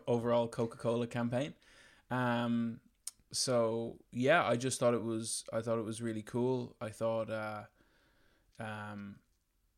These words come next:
it was just, uh, like, what really got me about it, what I loved about it was, I love activations like this, outdoor activations, um, because when I saw the image, I thought it was photoshopped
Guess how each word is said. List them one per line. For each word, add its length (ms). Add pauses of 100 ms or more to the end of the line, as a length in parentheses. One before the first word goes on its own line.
it 180
was 140
just, 260
uh, 280
like, 200
what 260
really 220
got 200
me 100
about 320
it, 160
what 120
I 60
loved 240
about 240
it 100
was, 160
I 140
love 160
activations 500
like 120
this, 220
outdoor 320
activations, 560 (120)
um, 360 (680)
because 540
when 120
I 60
saw 240
the 140
image, 260
I 80
thought 160
it 20
was 140
photoshopped 500